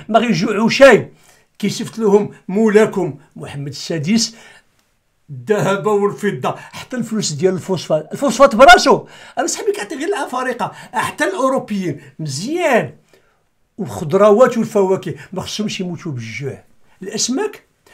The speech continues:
لا ديما غياخذوا الاسماك. أو واخا تقول المحكمه الدوليه ولا المحكمه الاوروبيه و-، على مالهم ديمقراطيين؟ نو، نو، نو،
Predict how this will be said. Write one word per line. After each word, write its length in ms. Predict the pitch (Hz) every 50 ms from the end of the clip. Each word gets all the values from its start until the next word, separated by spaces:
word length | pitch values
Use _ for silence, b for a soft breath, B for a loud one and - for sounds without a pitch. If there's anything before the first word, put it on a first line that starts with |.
| b b
لا 80 | 220 285
ديما 240 | 233 269 370 381 294
غياخذوا 420 | 285 302 277 269 208 208 190 254
الاسماك. 560 | - - 196 - - 190 170 180 185 180 - _ _ _ _ _ _ _ _ -
أو 180 | 254 302 269 - B B B
واخا 200 | 415 - - 403
تقول 220 | 277 370 359 370
المحكمه 480 | 339 285 240 - - - 302 254 254 269
الدوليه 560 | 185 156 156 226 226 254 262 262 254 240 294
ولا 140 | 359 359 349
المحكمه 380 | 254 - - - - 233 226
الاوروبيه 640 | 233 - - 202 202 196 - - 190 165 - 160 156 b b b b b
و-، 180 | - 165 - - - _ _ _ -
على 180 | 165 175 208
مالهم 680 | 202 202 220 202 185 196 208 196 185 170 160 151 - - 190
ديمقراطيين؟ 1200 | 143 170 214 214 208 - - - 254 233 233 - - - 330 320 311 - 190 156 147 160 214 233
نو، 120 | 220 202
نو، 140 | 185 160 143
نو، 140 | 139 135